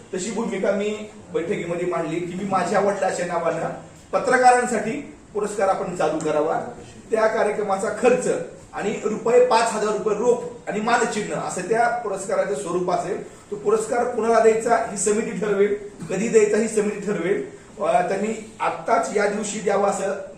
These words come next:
मत चाललं होतं, परंतु तो कार्यक्रम थोडासा व्यापक घ्यावा. अ, राज्यावरूनही पदाधिकारी बोलवावे, एखादा लोकप्रतिनिधी बोलवावा, मोठा अधिकारी बोलवावा आणि महाराष्ट्रामध्ये पत्रकारांच्या पुरस्काराचा एक वेगळा पॅटर्न निर्माण व्हावा यासाठी एक चांगला कार्यक्रम घेऊ.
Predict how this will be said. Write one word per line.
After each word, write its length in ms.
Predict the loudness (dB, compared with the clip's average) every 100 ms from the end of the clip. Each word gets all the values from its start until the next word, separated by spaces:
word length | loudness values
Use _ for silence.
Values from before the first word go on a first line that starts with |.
| -8
मत 180 | -6 -4
चाललं 280 | -2 0 0
होतं, 320 | 0 2 -2
परंतु 280 | -2 -8 -10 -6
तो 140 | -2 0
कार्यक्रम 400 | 2 0 -2 -6
थोडासा 220 | -6 -4
व्यापक 420 | -2 -2 -2 -4
घ्यावा. 360 | -2 0 0 -2 -12 -16 -6
अ, 100 | -2 -2 -4 -8 -6
राज्यावरूनही 540 | -4 0 2 2 0
पदाधिकारी 580 | -4 -4 -2 -2 -4 -4
बोलवावे, 400 | -4 0 2 2 0 -4 -12
एखादा 260 | -8 -6
लोकप्रतिनिधी 600 | -4 -4 -6 -8 -6 -6
बोलवावा, 420 | -2 0 0 -2 -4
मोठा 220 | -4 -4
अधिकारी 340 | -4 -4 -4
बोलवावा 500 | -2 -2 -2 -4 -6 -10 -12 -4
आणि 260 | 0 0
महाराष्ट्रामध्ये 880 | 0 0 0 0 0 0 0 0 -2 -8 -12 -10
पत्रकारांच्या 640 | 0 2 6 4 6 2
पुरस्काराचा 560 | 2 0 0 0 2
एक 140 | 0 0
वेगळा 280 | 0 6 6
पॅटर्न 440 | 6 4 2 2
निर्माण 280 | -2 -2 -2
व्हावा 440 | 0 2 2 0
यासाठी 280 | -2 -4 -2
एक 160 | -4 -2
चांगला 280 | 0 2
कार्यक्रम 440 | 4 2 2 0 -4
घेऊ. 320 | -4 -4 -4